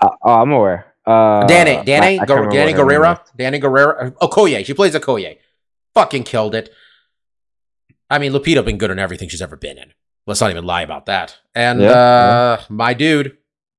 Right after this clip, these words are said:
Speaker 2: I'm not just saying it 'cause he was funny in the first one. I think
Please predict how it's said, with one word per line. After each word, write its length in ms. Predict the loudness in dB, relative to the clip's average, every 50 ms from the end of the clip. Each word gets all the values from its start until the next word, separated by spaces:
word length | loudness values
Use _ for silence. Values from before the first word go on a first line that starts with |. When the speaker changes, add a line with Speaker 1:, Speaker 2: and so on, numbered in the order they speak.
| _ _ _ _ _ _ _ _ _ _ -12
Speaker 2:
I'm 140 | -10 -6 -4
not 160 | -4 -2 -2
just 160 | -4 -4 -2
saying 240 | 0 0 2 2 0
it 140 | -2 -2 -2
'cause 160 | -4 -2 -2
he 80 | -2 -4
was 160 | -4 -4 -4
funny 240 | -2 -2 0 0 -2
in 80 | -4
the 60 | -6 -6
first 280 | -2 -2 -2 -2 -2
one. 140 | -4 -4 -2
I 160 | 0 -2 -2
think 320 | -4 -6 -8 -8 -8 -10